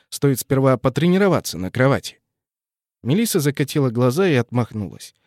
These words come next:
Ох, да выпендривается она таким манером. Лопнет мое терпение, начну пользоваться властью над рабской печатью. Но, конечно, не тогда, когда под окном воет злой гомункул. Ладно, это я образно, никто там не воет.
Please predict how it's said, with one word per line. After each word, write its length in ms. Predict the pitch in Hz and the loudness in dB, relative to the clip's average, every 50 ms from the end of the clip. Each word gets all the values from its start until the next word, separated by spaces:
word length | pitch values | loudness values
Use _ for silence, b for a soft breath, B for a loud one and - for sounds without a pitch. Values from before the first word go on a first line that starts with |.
| _ _ - | _ _ -6
Ох, 180 | 175 170 131 113 | -6 -4 -4 -2
да 120 | 117 131 | -2 -2
выпендривается 760 | 127 123 113 - 190 190 139 104 104 98 98 92 - - 98 | -2 -2 -4 -4 -4 -2 -2 -2 -2 -4 -4 -4 -4 -4 -4
она 160 | 95 92 92 | -4 -4 -4
таким 300 | - - 101 - - 101 | -6 -6 -8 -8 -6 -6
манером. 480 | 101 101 104 101 98 95 90 95 92 - _ | -6 -4 -4 -4 -4 -6 -6 -8 -10 -14 _
Лопнет 480 | - 110 165 196 - - 143 135 - - | -4 -2 -2 -2 -2 -2 -4 -4 -2 -2
мое 220 | 131 127 123 117 | 0 0 0 0
терпение, 500 | - - 107 101 - 110 101 92 90 87 | 0 -2 -4 -4 -2 -4 -4 -2 -2 -4
начну 360 | 92 104 104 - - 165 160 | -4 -4 -4 -4 -2 -2 -2
пользоваться 540 | 151 - 151 143 123 120 117 117 107 - 120 | -2 0 0 0 0 0 -2 -2 -2 -2 -2
властью 380 | 104 117 143 147 139 - - 113 | -2 0 -2 -2 -2 -2 -2 -2
над 180 | 107 107 95 113 | -2 -2 -2 -2
рабской 340 | 117 123 - - - 117 107 | -2 -2 -2 -4 -6 -8 -8
печатью. 580 | - 113 110 - - 107 87 73 - - - - _ _ _ _ | -8 -8 -6 -4 -4 -4 -6 -6 -10 -14 -18 -18 _ _ _ _
Но, 280 | - 107 127 185 208 202 | -6 -2 -2 0 0 0
конечно, 520 | - 226 208 208 208 202 196 - - 202 | 2 2 2 4 4 2 2 2 2 2
не 140 | 202 202 202 | 2 2 2
тогда, 400 | 185 - 208 196 190 208 196 110 | 2 2 2 2 2 2 2 2
когда 300 | - 113 110 110 113 113 | 0 -2 -4 -2 -2 -2
под 160 | - 123 113 | -2 0 -2
окном 400 | 117 113 - - 147 147 151 143 | -2 -2 -2 0 0 0 0 0
воет 300 | 131 120 117 123 127 113 | 0 0 0 0 0 0
злой 300 | 110 107 113 117 120 117 | -2 -2 -2 0 0 0
гомункул. 680 | 110 110 123 131 135 123 107 85 - - - - - - _ _ _ _ _ _ _ - | 0 0 0 0 0 0 -2 -6 -10 -14 -20 -20 -20 -20 _ _ _ _ _ _ _ 0
Ладно, 300 | 160 170 139 87 92 101 | 2 2 2 2 0 -2
это 200 | 123 165 185 220 | -4 -4 -2 0
я 200 | 202 190 170 151 | 0 2 2 2
образно, 420 | 131 107 90 87 80 69 62 - | 2 0 -2 -6 -12 -12 -12 -10
никто 340 | 87 98 120 139 - - 233 | -8 -8 -8 -6 -4 -2 -2
там 220 | 220 - 175 143 139 | 0 0 0 0 0
не 100 | 135 110 | -2 -2
воет. 400 | 95 82 67 - - - - | -4 -8 -12 -14 -16 -20 -20